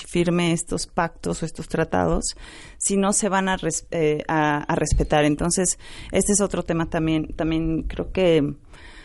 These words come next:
pues, creo que este gobierno, al menos, y otros se han jactado de, de respetar los derechos humanos y que es importante. Entonces, pues, también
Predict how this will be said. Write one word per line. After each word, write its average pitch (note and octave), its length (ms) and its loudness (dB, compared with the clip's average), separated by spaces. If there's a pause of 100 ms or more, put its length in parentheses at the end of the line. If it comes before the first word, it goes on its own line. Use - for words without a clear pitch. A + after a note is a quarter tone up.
(260)
pues, - 640 4
creo G3+ 220 0
que G3+ 380 4
este F#3+ 240 2
gobierno, F3 840 6
al D#3 160 2
menos, F3 720 -2
y E3 220 2
otros D#3+ 380 2
se F#3 80 -2
han E3 140 0
jactado E3+ 520 0
de, D#3 240 4
de D#3+ 140 2
respetar E3 500 -4
los E3+ 100 -2
derechos D#3+ 400 -4
humanos D#3+ 540 4
y E3 80 -6
que F#3 140 0
es E3+ 120 0
importante. D#3 800 -2
Entonces, F3 540 2
pues, F3+ 200 -2
también F3 480 2